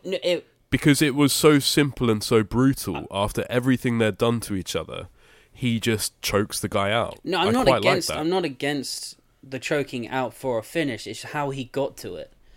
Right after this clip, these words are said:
Speaker 1: Like,
Speaker 2: Yeah, it was definitely flat.
Speaker 1: he g-, he, they got out of the handcuffs, and Ken Owens was just stood there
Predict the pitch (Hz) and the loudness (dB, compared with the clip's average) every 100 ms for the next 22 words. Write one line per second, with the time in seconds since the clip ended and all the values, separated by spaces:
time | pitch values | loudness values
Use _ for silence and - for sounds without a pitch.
0 | _ _ _ 123 123 147 139 123 170 156 | _ _ _ -8 -6 -6 -8 -4 -4 -2
1 | 151 - - 120 87 - - 147 147 - | -4 -4 2 2 2 -6 -10 -10 -8 -10
2 | 151 160 170 202 185 170 156 147 175 170 | -6 -2 4 4 4 2 0 -2 -2 -2
3 | 147 127 - 127 147 147 143 139 139 135 | -2 -4 -4 -8 -6 -4 -4 -4 -6 -6
4 | 127 123 120 - - 160 143 110 104 113 | -8 -10 -10 -12 -6 -6 -4 -4 -4 -8